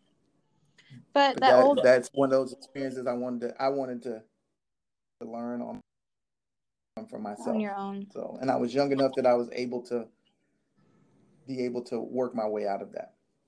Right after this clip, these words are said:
Speaker 1: I mean, there's, there, there's definitely some very valuable lessons that, unfortunately,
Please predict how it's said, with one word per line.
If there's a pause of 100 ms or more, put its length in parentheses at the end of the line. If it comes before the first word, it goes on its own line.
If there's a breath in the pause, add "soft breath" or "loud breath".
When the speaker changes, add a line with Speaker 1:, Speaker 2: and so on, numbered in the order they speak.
(160)
Speaker 1:
I
mean,
there's,
there,
there's
definitely
some
very
valuable
lessons
that,
unfortunately,